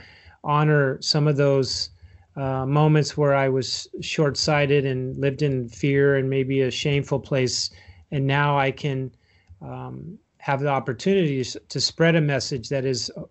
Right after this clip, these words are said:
uh, I hope, inspiring and empowers people and impactful and is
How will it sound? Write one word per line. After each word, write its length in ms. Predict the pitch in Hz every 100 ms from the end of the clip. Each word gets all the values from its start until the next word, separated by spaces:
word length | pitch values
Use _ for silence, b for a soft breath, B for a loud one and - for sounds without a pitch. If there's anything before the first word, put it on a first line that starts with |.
| -
uh, 180 | 147 -
I 140 | 139 127
hope, 360 | 160 185 170
inspiring 920 | 131 123 - 151 151 151 151 147 -
and 260 | 135 123 127 175
empowers 640 | 127 117 147 151 156 143
people 580 | - 147 117 151 143 147
and 160 | 143 131
impactful 800 | 120 - 151 - - 139 139 - b b b b -
and 280 | 139 135 131
is 200 | 113